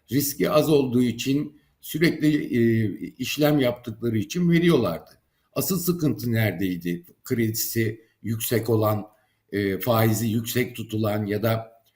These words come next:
i-, istediği kadar kredi alamayanlar küçük ve orta boy, e, i-, işletmeler. Bu işletmeler yeni alınan tedbirle göründüğü kadarıyla çok daha zor durumda kalacaklar.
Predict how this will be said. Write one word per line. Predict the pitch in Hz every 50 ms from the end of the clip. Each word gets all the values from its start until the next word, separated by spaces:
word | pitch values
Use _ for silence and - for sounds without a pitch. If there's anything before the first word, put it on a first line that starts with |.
| _ _ _
i-, | 110 117 113
istediği | 117 110 - - - 120 110 120 127 120 -
kadar | 123 117 101 113 113 110 113 -
kredi | - - 117 120 113 131 110
alamayanlar | 95 107 107 101 101 104 101 98 95 98 107 127 170 170 - - -
küçük | - 147 - 170 170 -
ve | 180 175
orta | 160 151 147 - 185 175 156
boy, | 156 135 101 92 92 - - _ -
e, | 104
i-, | 101 - - - 82 80 - _ _ _
işletmeler. | - 95 85 - 92 80 - - - 82 80 - - - _ _ _ _ _ _ _ _ _ _ _ _
Bu | 127 180 247 233
işletmeler | 180 - - - 151 139 - - 123 127 131 143 160 196 - - - - 92
yeni | 101 127 156 175 208 196
alınan | 170 156 139 135 127 127 123 117 107 113
tedbirle | - 156 156 156 123 147 143 107 95 90 104 139 180 175 - - - _ _ _ _ _ _ -
göründüğü | 90 117 127 131 151 160 156 160 214 208 -
kadarıyla | - 151 113 110 117 110 120 135 165 190 185
çok | - 226 214 190 - -
daha | 170 170 185 180
zor | 151 180 185 180 156 127
durumda | 123 104 95 95 90 92 - -
kalacaklar. | - 87 82 80 - - - - _ _ - - - -